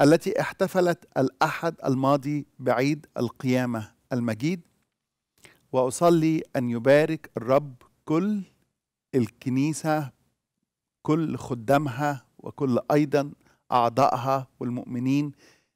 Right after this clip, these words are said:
بشخص يسوع المسيح. وفي وسط عالم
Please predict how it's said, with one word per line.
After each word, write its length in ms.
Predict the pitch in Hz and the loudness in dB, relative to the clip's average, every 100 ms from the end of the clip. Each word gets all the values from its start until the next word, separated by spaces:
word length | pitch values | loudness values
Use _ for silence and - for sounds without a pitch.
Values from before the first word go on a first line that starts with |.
| _ | _
بشخص 1040 | 123 127 127 120 - _ - 170 143 - - | -4 0 2 2 -2 _ -4 -4 -2 -8 -10
يسوع 600 | 139 123 - 139 131 120 - | -4 -4 -4 -4 -4 -6 -8
المسيح. 560 | 127 117 - 170 147 - _ _ _ _ _ _ _ _ _ _ _ _ _ _ _ | -8 -8 -4 -2 -4 -8 _ _ _ _ _ _ _ _ _ _ _ _ _ _ _
وفي 240 | 147 160 190 | 0 2 2
وسط 340 | 196 220 - | 2 0 0
عالم 500 | 143 151 202 202 190 | 2 2 0 -2 -6